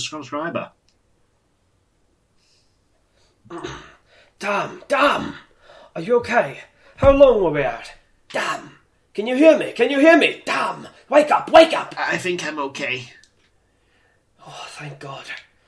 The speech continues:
Speaker 2: What's the time? How long have we been here?
Speaker 1: Oh, hell, God. I'm not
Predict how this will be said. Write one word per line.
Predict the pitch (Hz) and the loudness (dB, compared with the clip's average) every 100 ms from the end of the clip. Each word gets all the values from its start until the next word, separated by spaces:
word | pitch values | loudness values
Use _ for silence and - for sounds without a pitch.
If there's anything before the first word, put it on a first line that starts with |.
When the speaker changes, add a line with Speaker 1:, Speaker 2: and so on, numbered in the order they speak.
| _ _ | _ _
Speaker 2:
What's | 180 - | -12 -8
the | 175 | -10
time? | 147 156 139 - | -4 -2 -2 -4
How | 170 180 | 0 2
long | 185 185 | 4 4
have | 165 156 | 2 -2
we | |
been | 156 170 | -2 -4
here? | 165 139 123 - | -4 -8 -8 -8
Speaker 1:
Oh, | 190 208 202 | -6 -2 -2
hell, | 190 185 190 190 | 0 -2 -2 -4
God. | 208 185 180 - - | -4 -4 -4 -8 -8
I'm | 220 | -4
not | 220 | -4